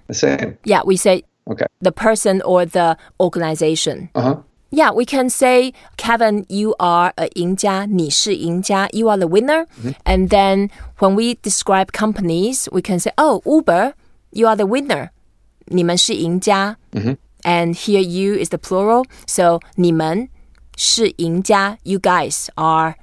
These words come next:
Speaker 2: the winner. Or Airbnb, you are the winner.
Speaker 1: Now, we, in a previous episode, we talked about the word big.
Speaker 2: Mm-hmm.
Speaker 1: Um, say that's da. Does Chinese work that way that you, if you wanted to say big winner, you would just put that word in front of winner?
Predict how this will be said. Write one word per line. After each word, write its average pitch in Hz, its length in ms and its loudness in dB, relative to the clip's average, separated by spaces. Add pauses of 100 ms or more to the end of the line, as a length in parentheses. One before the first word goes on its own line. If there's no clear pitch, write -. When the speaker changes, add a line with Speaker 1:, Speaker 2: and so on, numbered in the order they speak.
(100)
Speaker 2:
the 170 120 0
winner. 175 420 -2 (100)
Or 175 280 2
Airbnb, 226 800 2 (500)
you 170 140 0
are 175 100 2
the 175 80 0
winner. 180 360 -2 (100)
Speaker 1:
Now, 131 140 4
we, 135 160 6
in 120 300 0
a 101 60 0
previous 131 480 0
episode, 113 440 -2
we 101 100 -4
talked 95 260 -2
about 98 180 -2
the 110 80 -8
word 92 200 -6
big. 110 400 -2 (200)
Speaker 2:
Mm-hmm. 233 340 -2
Speaker 1:
Um, 95 320 -8
say - 160 -4
that's - 240 -8
da. 107 320 -4 (400)
Does 110 180 2
Chinese 110 360 2
work 107 160 -2
that 107 120 0
way 107 140 2
that 101 120 -2
you, 104 220 -2
if 110 160 -4
you 117 100 -4
wanted 101 160 -4
to 95 60 -8
say 104 160 0
big 95 260 0
winner, 107 260 0
you 107 140 0
would 92 100 0
just 92 180 -6
put - 180 -2
that 95 180 0
word 107 180 2
in 101 80 -2
front 98 240 -4
of 92 100 -8
winner? 110 300 -6